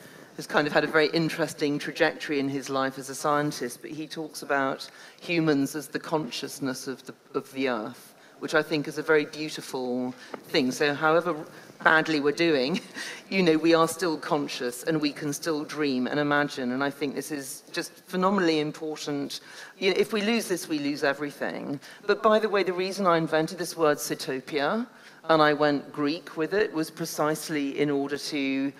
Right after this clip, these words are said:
because, you know, by that time I had discovered that food shapes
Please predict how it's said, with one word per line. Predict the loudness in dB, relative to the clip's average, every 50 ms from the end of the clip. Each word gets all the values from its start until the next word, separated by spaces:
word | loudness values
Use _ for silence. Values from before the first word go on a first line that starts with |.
| -14 -20 -20 -16 -10 -6
because, | -4 -4 -2 -2
you | 0 2
know, | 2 2
by | 2 4 4 6 6
that | 6 4 4 2 0
time | -2 0 0 2 2
I | 0 0
had | -2 -4 -8
discovered | -10 -10 -4 0 0 0 0 -2 -6
that | -8 -10
food | -6 -4 -2 -2 0 0 -2 -2 -4 -6 -8 -14 -16 -20 -20 -20 -20 -14 -8
shapes | -4 0 0 0 0 -2 -8 -12 -12 -14 -14